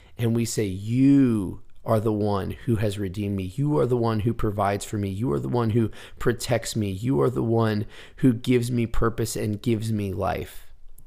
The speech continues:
Some of you have maybe had some pretty rough parents. Some of you have maybe had parents that, that didn't love you well or don't love you well. Can I just tell you two things? Number one,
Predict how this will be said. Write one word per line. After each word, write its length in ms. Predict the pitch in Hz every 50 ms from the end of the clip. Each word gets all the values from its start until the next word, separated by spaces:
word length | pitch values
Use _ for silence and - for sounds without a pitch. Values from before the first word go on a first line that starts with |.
| - - - - _ - - - -
Some 240 | - - 151 151 165
of 100 | 151 143
you 80 | 147
have 100 | 135 120
maybe 260 | 127 127 127 123 127 113
had 200 | 127 117 113 -
some 240 | - 117 113 107 - - -
pretty 200 | - 170 143 127
rough 380 | 117 120 123 120 120 - -
parents. 720 | - - 127 113 101 82 52 - - - - - - - - - - - _ - - - - - - - - - - - - -
Some 140 | - - 151
of 100 | 156 151
you 60 | 160
have 60 | 151 135
maybe 220 | 143 139 135 143
had 240 | 127 139 127 120 -
parents 300 | - 143 135 127 123 -
that, 360 | - 131 110 - - - - 113
that 240 | 120 107 - - 127
didn't 420 | 123 151 156 - 143 117 107 107
love 220 | 113 110 107 104
you 300 | 107 101 101 101 98 98 - - - -
well 500 | - 113 104 117 113 104 98 95 90 90 87
or 160 | 104 120 123
don't 400 | 117 120 - 135 131 139 147 - - - - 123
love 200 | 120 113 101 104
you 140 | 104 101
well. 520 | 98 101 98 92 85 - - - - - - - - - - - - - - - - - - -
Can 100 | - 139
I 60 | 143
just 160 | 139 131 -
tell 100 | - 160
you 80 | 135 113
two 180 | - - 147 135
things? 280 | - 143 139 127 113
Number 200 | 139 143 143 139
one, 380 | 123 110 113 123 127 127 127